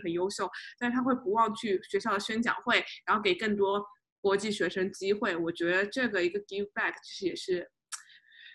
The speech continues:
很，很重要的，就是，就是我就想，这样来了，我们上期其实有聊到，就是说现在中国人都比较愿意，就亚洲社会或者国际学生都比较愿意帮助自己人。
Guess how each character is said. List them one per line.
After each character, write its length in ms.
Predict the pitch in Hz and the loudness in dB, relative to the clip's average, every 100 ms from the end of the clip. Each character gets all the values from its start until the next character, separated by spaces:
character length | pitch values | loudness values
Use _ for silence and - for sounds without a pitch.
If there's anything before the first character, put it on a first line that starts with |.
| - - _ _ _ - | -18 -18 _ _ _ -2
很， 180 | 254 220 | 2 4
很 320 | - 240 196 | 4 4 4
重 240 | 240 220 | 2 4
要 220 | 208 196 180 | 4 4 2
的， 180 | 160 104 - - _ | 0 -4 -8 -20 _
就 100 | - | -6
是， 320 | 214 202 175 139 - _ _ | 0 2 2 -2 -10 _ _
就 100 | 254 | 6
是 80 | 277 | 8
我 160 | 226 | 8
就 160 | 220 277 | 4 4
想， 260 | 262 185 - | 8 8 6
这 120 | - 302 | 4 6
样 100 | 233 | 10
来 100 | 202 | 8
了， 160 | 214 | 8
我 60 | 175 | 4
们 100 | 196 | 4
上 240 | 240 220 | 6 6
期 200 | 233 214 | 6 -2
其 80 | 202 | -2
实 80 | 226 | 2
有 160 | 190 | 4
聊 200 | 170 165 | 4 4
到， 140 | 175 190 | 4 4
就 80 | 190 | 2
是 60 | |
说 100 | 208 | -2
现 160 | 214 220 | -2 -2
在 80 | 214 | 0
中 180 | 220 | 0
国 80 | 208 | 2
人 80 | 180 | 2
都 80 | 202 | 2
比 120 | 190 | 2
较 160 | 175 190 | 2 4
愿 120 | 190 | 4
意， 220 | 175 170 _ _ _ | 2 0 _ _ _
就 100 | 254 220 - - | 2 2 0 -4
亚 200 | 214 180 | -2 0
洲 180 | 214 220 | 2 2
社 220 | 233 214 | 2 2
会 100 | 240 | 2
或 120 | 226 | 2
者 80 | 202 | 2
国 120 | 190 | 2
际 140 | 190 | 0
学 100 | 202 | 2
生 120 | 185 190 | 2 2
都 80 | |
比 100 | 202 | 0
较 100 | 196 175 | 0 2
愿 100 | 190 | 2
意 60 | |
帮 260 | 196 175 202 | 2 0 -2
助 80 | 196 | -2
自 160 | - | -6
己 140 | 202 - | -8 -8
人。 160 | - | -12